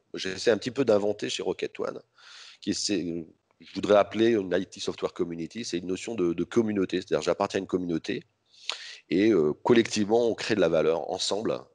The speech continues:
Et, euh, la question est de dire comment est-ce que, globalement, bah, je répartis la valeur.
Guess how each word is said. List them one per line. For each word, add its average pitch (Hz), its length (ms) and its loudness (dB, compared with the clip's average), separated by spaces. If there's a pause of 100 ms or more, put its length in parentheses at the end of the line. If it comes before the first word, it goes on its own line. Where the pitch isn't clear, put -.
Et, 85 240 -4
euh, 73 340 -6
la 78 80 2
question 101 300 0
est - 20 4
de 90 80 -2
dire 101 180 2
comment 95 220 0
est-ce - 140 0
que, 90 80 -2
globalement, 82 400 -2
bah, 76 120 0
je 82 120 -4
répartis 82 400 -2
la 76 100 0
valeur. 90 320 0